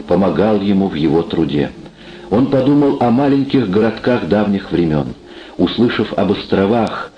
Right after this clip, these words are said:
их жители построили корабль и нагрузили его своими надеждами, чтобы все увидели, как их надежды распускают паруса над морем. И люди выросли,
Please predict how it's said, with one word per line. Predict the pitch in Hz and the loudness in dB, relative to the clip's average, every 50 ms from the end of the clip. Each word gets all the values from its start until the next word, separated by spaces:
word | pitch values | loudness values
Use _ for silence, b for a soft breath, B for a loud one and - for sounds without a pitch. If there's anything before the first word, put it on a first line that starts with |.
| B B B B B B | B B B B B B
их | 107 104 95 85 | 0 0 2 2
жители | - 117 120 - 127 113 113 | 0 0 0 2 2 0 2
построили | - 117 104 - - - 117 120 113 113 110 | 0 0 -2 -2 -2 0 2 4 4 2 2
корабль | 110 - - 104 107 120 131 123 110 87 92 87 73 B B B B B B | 0 0 0 0 2 2 0 0 0 0 0 -2 -2 B B B B B B
и | 101 | 2
нагрузили | 107 113 104 92 107 110 101 - 107 123 120 120 | 4 4 2 2 2 2 2 2 2 2 4 4
его | 117 113 107 113 110 | 4 4 2 0 -2
своими | - - 90 90 101 101 104 | -2 0 2 2 2 2 2
надеждами, | 101 101 92 - 82 87 80 71 - - 76 65 64 67 71 - - B B B B | 0 0 -2 0 0 0 0 0 -2 -6 -6 -6 -6 -8 -10 -14 -18 B B B B
чтобы | B - - - 107 110 131 | B -6 -2 0 2 2 0
все | 127 131 - - 143 147 143 | 0 -2 -4 0 0 2 2
увидели, | - 135 131 123 123 143 139 117 117 113 110 | 2 2 0 2 2 2 0 0 0 -2 0
как | 113 120 107 - | 0 0 0 0
их | 127 113 - | -2 -4 0
надежды | - 110 104 85 92 135 139 127 110 107 117 107 | 0 0 0 2 2 2 2 0 0 0 0 0
распускают | 113 110 - - - - - - 117 120 117 113 110 113 - | 0 -4 -4 -8 -8 -8 -6 -4 -2 0 0 0 -2 -4 -4
паруса | - 101 98 101 - - - 101 98 | -2 -2 -2 -2 -2 -4 -4 -2 0
над | 95 90 82 | 0 -2 -2
морем. | 80 80 82 78 69 69 65 62 - b b b b b b b b b - | 0 0 0 0 0 -2 -4 -6 -10 b b b b b b b b b -2
И | 82 80 | -2 0
люди | 76 82 76 67 76 | 2 0 0 2 0
выросли, | 71 65 71 101 131 127 117 101 - - - 71 67 64 - | -2 0 2 2 2 2 0 -2 -6 -8 -8 -6 -6 -8 -8